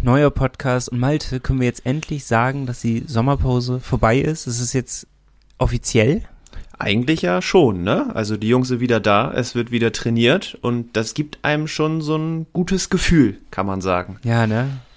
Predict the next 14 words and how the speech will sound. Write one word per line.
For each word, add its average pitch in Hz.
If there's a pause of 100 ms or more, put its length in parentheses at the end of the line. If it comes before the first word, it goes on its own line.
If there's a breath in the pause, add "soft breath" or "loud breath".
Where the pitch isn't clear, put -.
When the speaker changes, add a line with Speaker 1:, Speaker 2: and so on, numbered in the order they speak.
(100)
Speaker 1:
Oh, 110
wie 117
viele 139
Monate 143
haben 139
wir 139
jetzt 139
rumgebracht 147
mit 127
diesem 139
Podcast - (120)
über 135
die 131
Sommerpause? 147